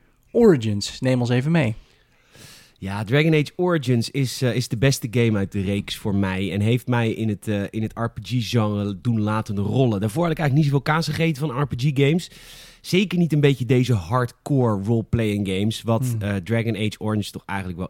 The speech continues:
Speaker 2: is. En
Speaker 1: Juist.
Speaker 2: BioWare, eh, de ontwikkelaar van deze game, die had hiervoor best wel veel licentiegames gemaakt. Eh, de Star Wars, Knights of the Old Republic, vet
Speaker 1: Ja.
Speaker 2: R P G.
Speaker 1: Ja.
Speaker 2: Ehm, en, eh, natuurlijk ook, eh, de Dungeon Dragon games hebben ze gemaakt.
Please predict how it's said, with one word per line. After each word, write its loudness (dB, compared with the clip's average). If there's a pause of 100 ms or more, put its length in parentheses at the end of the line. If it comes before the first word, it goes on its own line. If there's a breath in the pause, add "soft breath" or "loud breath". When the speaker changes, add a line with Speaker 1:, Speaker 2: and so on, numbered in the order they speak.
(140)
Speaker 2:
is. -20 (500 soft breath)
En 2
Speaker 1:
Juist. 2
Speaker 2:
BioWare, 2
eh, -2
de -4
ontwikkelaar 0
van -2
deze -2
game, -4
die 0
had -2
hiervoor 0
best 0
wel 0
veel 2
licentiegames 2
gemaakt. -2 (460 soft breath)
Eh, -10 (520)
de -10
Star 0
Wars, 0
Knights 0
of -4
the 0
Old 0
Republic, 0
vet -2
Speaker 1:
Ja. 2
Speaker 2:
R 0
P -4
G. 0 (180)
Speaker 1:
Ja. -4 (500 loud breath)
Speaker 2:
Ehm, -2 (260)
en, -2
eh, -6
natuurlijk -4
ook, 0
eh, 2
de -2
Dungeon 2
Dragon 0
games 2
hebben -6
ze -4
gemaakt. -2